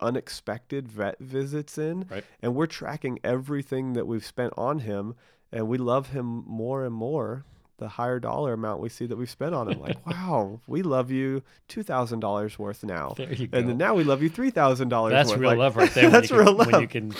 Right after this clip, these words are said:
Speaker 2: count how much love you're actually giving out. <laughs>
Speaker 1: So I realize that's a little goofy. Uh, for me, it's important to know, uh, how much does a dog cost? How much does an animal cost? Because if you don't have any quantification of it, if
Speaker 2: Mm-hmm.
Speaker 1: that's the right word,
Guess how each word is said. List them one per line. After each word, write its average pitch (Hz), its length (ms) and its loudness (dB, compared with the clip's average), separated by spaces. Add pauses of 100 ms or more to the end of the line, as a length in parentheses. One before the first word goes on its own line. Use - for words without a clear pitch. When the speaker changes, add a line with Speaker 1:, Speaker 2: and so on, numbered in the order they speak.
(140)
Speaker 2:
count 135 320 -6
how 131 100 -2
much 117 320 -6
love 117 400 -4
you're 110 160 -6
actually 110 260 -8
giving 104 220 -4 (100)
out. - 140 -6 (300)
<laughs> 151 140 0 (360)
Speaker 1:
So 156 380 10
I 147 80 8
realize 165 340 8
that's 147 160 0
a 143 40 -2
little 135 240 4
goofy. 120 520 -2
Uh, 107 380 -2
for 127 160 -4
me, 143 320 2
it's 117 160 -4
important 110 400 -2
to 107 80 -4
know, 101 340 -4 (420)
uh, - 140 -6
how 160 200 -4
much 147 320 -2
does 113 200 -2
a 104 80 -4
dog 92 300 -6
cost? - 320 -18
How 120 120 -4
much 120 220 -4
does 104 260 -6
an 107 200 -6
animal 104 480 -6
cost? - 480 -8 (320)
Because 156 240 0
if 156 100 -6
you 175 80 -4
don't 208 280 0
have 135 200 -2
any 127 220 0
quantification 113 1120 -4
of 147 160 -6
it, 185 120 -6 (220)
if 117 60 -8
Speaker 2:
Mm-hmm. 110 80 -8
Speaker 1:
that's 110 200 -6
the - 80 -6
right 110 220 -2
word, 123 320 -2